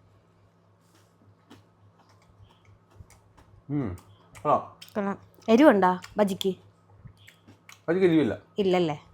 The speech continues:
Speaker 2: ഉം.
Speaker 1: ഉം.
Speaker 2: ചില,
Speaker 1: ഇ-, ഇങ്ങോട്ട് എടുക്കാൻ വരുവുണ്ടോ
Speaker 2: ആ,
Speaker 1: അറിയില്ല.
Speaker 2: ചില അരിമണി കൂടുതലുള്ള മുളകിനല്ലേ എരിവ്
Speaker 1: അതിന്റെ
Speaker 2: കാണത്തുള്ളൂ.
Speaker 1: സോസിലാണെങ്കിൽ ഇത്ര എരിവ് കൂടെ കൂട്ടാം.
Speaker 2: കൂട്ടാം അല്ലേ?
Speaker 1: ഉം.
Speaker 2: ഞാൻ ഇനി എരിവ് ഉണ്ടോന്ന് വിചാരിച്ചിട്ടാണ് ഞാൻ
Speaker 1: ഉം. കൊള്ളാം, നല്ല
Speaker 2: ചൂട്
Speaker 1: ആ ടേസ്റ്റ് നമുക്ക് കഴിക്കുമ്പോഴാ.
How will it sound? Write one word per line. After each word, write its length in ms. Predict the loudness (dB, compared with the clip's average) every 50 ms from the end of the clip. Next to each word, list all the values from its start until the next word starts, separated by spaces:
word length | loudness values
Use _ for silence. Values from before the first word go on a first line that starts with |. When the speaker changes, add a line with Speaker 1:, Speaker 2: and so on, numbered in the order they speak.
| _ _ _ _ -14
Speaker 2:
ഉം. 360 | -12 -12 -12 -12 -14 -18 -18 -14 -12
Speaker 1:
ഉം. 60 | -8
Speaker 2:
ചില, 400 | 0 4 4 8 10 10 10 10 8
Speaker 1:
ഇ-, 40 | 0 -4
ഇങ്ങോട്ട് 260 | 0 2 4 6 6
എടുക്കാൻ 200 | 6 6 4 6
വരുവുണ്ടോ 280 | 6 6 6 6 6 8
Speaker 2:
ആ, 40 | 8
Speaker 1:
അറിയില്ല. 420 | 8 8 6 4 4 2 0 -2
Speaker 2:
ചില 380 | -4 -2 0 0 2 4 4 4
അരിമണി 440 | 4 4 4 2 0 2 2 2
കൂടുതലുള്ള 540 | 2 2 0 0 2 4 4 4 6 4 4
മുളകിനല്ലേ 500 | 4 4 4 4 4 2 0 2 2 4
എരിവ് 200 | 4 4 4 2
Speaker 1:
അതിന്റെ 160 | 2 2 2
Speaker 2:
കാണത്തുള്ളൂ. 260 | 2 2 4 6 4 6
Speaker 1:
സോസിലാണെങ്കിൽ 300 | 4 2 0 0 0 0
ഇത്ര 100 | 2 2
എരിവ് 160 | 4 4 4
കൂടെ 180 | 2 2 0
കൂട്ടാം. 320 | -2 -2 -2 -2 -4 -6 -6 -10 _ _
Speaker 2:
കൂട്ടാം 260 | 0 2 4 6 6
അല്ലേ? 240 | 6 6 4 0 -4
Speaker 1:
ഉം. 200 | -8 -12 -12 -16 _ _ _ _ -20 -20 _ -14 -6
Speaker 2:
ഞാൻ 200 | -2 0 2 2
ഇനി 140 | 2 2 2
എരിവ് 320 | 2 4 4 4 4 4
ഉണ്ടോന്ന് 400 | 2 2 6 8 8 8 8 8
വിചാരിച്ചിട്ടാണ് 640 | 4 4 4 4 4 4 2 -2 0 2 2 2 2
ഞാൻ 260 | 0 -2 -4 -4 -4 -4
Speaker 1:
ഉം. 180 | -4 -6 -6 -6 -10 -18 -20 -20 _ _ _ _ -4
കൊള്ളാം, 220 | 0 2 4 4 4
നല്ല 260 | 2 0 -2 -2 -4 -8 -14 -20 _ _ _ _ -20 -20 -20 -20 -20 -20 -20 _ -20 _ _ _ _ _ _ _ _ _ _ _ _ _ _ -20 -6
Speaker 2:
ചൂട് 220 | 0 2 4 4 4
Speaker 1:
ആ 60 | 4
ടേസ്റ്റ് 300 | 2 0 0 0 -2 -2
നമുക്ക് 160 | -2 0 0
കഴിക്കുമ്പോഴാ. 380 | 0 0 0 0 0 0 -2